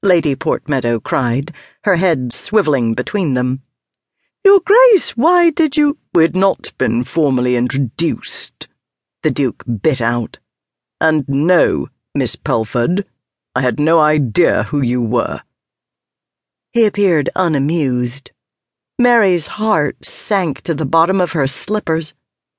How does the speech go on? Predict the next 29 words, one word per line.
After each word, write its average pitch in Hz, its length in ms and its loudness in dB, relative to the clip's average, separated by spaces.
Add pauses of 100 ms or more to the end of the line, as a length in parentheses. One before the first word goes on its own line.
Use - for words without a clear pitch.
(420)
Likely 240 500 0
he 214 160 0
thought 180 320 -2
that 156 160 -2
Cedric 175 580 -4
should 143 280 -4
have 131 80 -4
introduced 139 580 -4
the 139 100 -8
two 151 220 -2
of 131 160 -2
them. 165 280 -2 (600)
Mary 160 360 2
had 135 180 -2
to 123 140 -4
admit 120 400 -4
that - 160 -6
she 127 160 -2
agreed. 117 580 -4 (800)
But 180 160 0
he 196 100 0
bowed, 202 540 0 (480)
so 226 260 2
Mary 196 320 4
responded 151 640 0
with 143 140 -2
a 143 140 -2
hasty 139 320 -4
curtsy. 156 520 -4